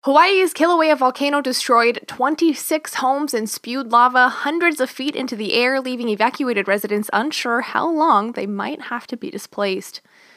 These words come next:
In revised figures on Sunday, Hawaii County officials said another four unspecified structures were covered by lava.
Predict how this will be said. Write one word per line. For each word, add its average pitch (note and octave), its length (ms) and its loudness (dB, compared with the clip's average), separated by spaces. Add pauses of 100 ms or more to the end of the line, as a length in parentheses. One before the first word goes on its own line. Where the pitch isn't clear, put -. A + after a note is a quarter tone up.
(320)
In A#3+ 100 -2
revised B3 480 2
figures C4+ 420 0
on B3 200 2
Sunday, B3 380 0
Hawaii A#3 440 0
County A#3+ 280 -2
officials A3+ 380 -6
said G#3+ 140 0
another G#3+ 320 0
four C4+ 480 2
unspecified A3+ 680 -2
structures A#3+ 580 -4
were G3 140 -2
covered A#3 640 -2
by G3+ 120 -2
lava. G3+ 520 0